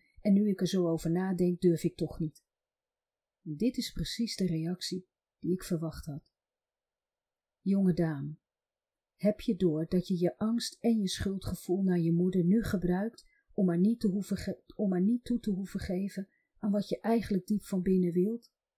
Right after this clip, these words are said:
Nog voor je hebt kunnen onderzoeken of het mogelijk is, heb jij jezelf al verteld dat het niet kan, dat je te bang bent. Je slaat jezelf volledig onderuit.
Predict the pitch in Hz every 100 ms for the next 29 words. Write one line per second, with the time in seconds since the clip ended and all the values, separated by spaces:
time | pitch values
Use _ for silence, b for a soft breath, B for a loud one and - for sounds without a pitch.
0 | _ _ _ _ _ - 262 - 285 269
1 | 247 233 - 220 214 214 196 - 233 -
2 | 185 175 170 190 202 160 - 180 - _
3 | _ _ _ 170 175 196 226 196 - 190
4 | 214 202 196 - - 196 202 180 180 185
5 | 165 - 185 165 _ _ _ _ 147 -
6 | 165 156 147 170 180 151 143 - _ _
7 | _ _ _ _ _ - - 190 202 226
8 | - 170 - 202 208 - 156 165 202 185
9 | 175 - 170 156 151 143 -